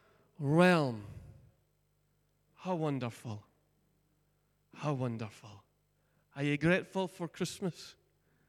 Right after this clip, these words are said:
This is only the, the starter. The main course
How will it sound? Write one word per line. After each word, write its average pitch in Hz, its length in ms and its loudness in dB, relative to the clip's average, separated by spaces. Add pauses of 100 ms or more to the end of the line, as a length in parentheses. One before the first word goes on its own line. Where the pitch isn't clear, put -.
(1200)
This 196 220 -4
is 185 240 -4
only 175 580 0
the, 147 400 -2 (1000)
the - 60 -10
starter. 147 680 -4 (2500)
The 156 180 0
main 190 340 2
course - 760 0